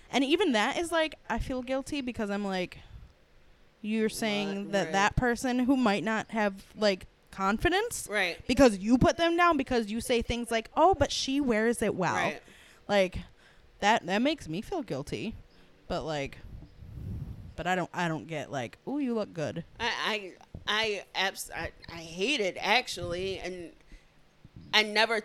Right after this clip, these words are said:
Speaker 2: thought that I would hate s-, so I think it's because they're comparing themselves to me, and I don't like that. I, I've never liked it with any,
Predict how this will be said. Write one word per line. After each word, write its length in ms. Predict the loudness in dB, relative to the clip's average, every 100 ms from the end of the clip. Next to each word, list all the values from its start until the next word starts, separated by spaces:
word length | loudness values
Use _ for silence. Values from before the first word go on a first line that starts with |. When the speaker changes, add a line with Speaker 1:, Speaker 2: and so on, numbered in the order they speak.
| -2
Speaker 2:
thought 300 | 4 6 6 2
that 160 | 4
I 120 | 4
would 260 | 2 0 -4
hate 320 | -2 -2 -2 -8
s-, 220 | -10 -10 -16 -20 _ _ -20 -20 -18 -10
so 160 | -8 -8 -14 -2
I 80 | 0
think 260 | 2 0 -4
it's 100 | -6
because 380 | -6 0 0 0
they're 140 | -2
comparing 480 | -2 -6 -4 -4 -4
themselves 640 | -6 -6 -2 0 0 -2
to 80 | -2
me, 300 | 2 4 4
and 180 | 2 0
I 120 | 0
don't 440 | 0 0 0 0 -2
like 280 | -4 -4
that. 260 | -4 -4 -2
I, 160 | -2 -4
I've 100 | -6
never 600 | -2 2 4 2 -2 -6 _ _ _ _ _ _ _ _ -2
liked 280 | -2 0
it 180 | -4 -2
with 220 | -2 -2 2
any, 560 | 4 4 2 -4 -10